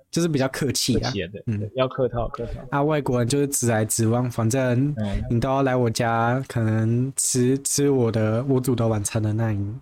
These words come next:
Speaker 1: 就要付出一点什么嘛，对不对？
Speaker 2: 会吗？
Speaker 1: 嗯。
Speaker 2: 可能也
Speaker 1: 至少国外的人就比较直来直往吧，
Speaker 2: 哎。
Speaker 1: 至少看他们的习俗是这样子，没错。
Speaker 2: 是吗？这倒，我倒是没有看过啊。
Speaker 1: 嗯。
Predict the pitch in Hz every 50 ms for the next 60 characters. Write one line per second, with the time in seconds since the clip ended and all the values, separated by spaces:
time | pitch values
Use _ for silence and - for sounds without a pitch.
0 | - _ - - 110 110 - - 135 110 - 117 117 107 117 107 104 - - 113
1 | 104 107 110 107 107 101 107 - - - - - - 107 104 95 - 156 131 113
2 | 117 117 110 - - - - - - _ _ _ - 110 123 135 - _ _ _
3 | _ _ _ _ _ _ - - - - - - - - - - 127 123 131 135
4 | 127 117 80 90 120 165 170 156 - - 220 196 165 139 113 110 110 117 123 123
5 | - _ _ _ _ - 143 147 185 214 202 160 139 123 113 110 110 120 143 143
6 | - 104 107 113 123 139 - - - 110 101 92 95 95 - - - 104 101 107
7 | 110 113 117 123 135 143 143 131 _ _ - 104 92 95 110 143 127 127 120 113
8 | 110 113 117 - - 147 131 131 127 123 117 113 - - 110 110 104 - 110 104
9 | 101 107 101 - 104 95 98 98 120 135 135 135 - - - 107 117 110 98 98
10 | 104 101 101 101 117 - - 220 202 170 117 98 - 101 110 135 127 131 139 135
11 | 127 104 82 85 - - 107 101 101 104 101 92 - - 90 90 - - - 120
12 | 143 143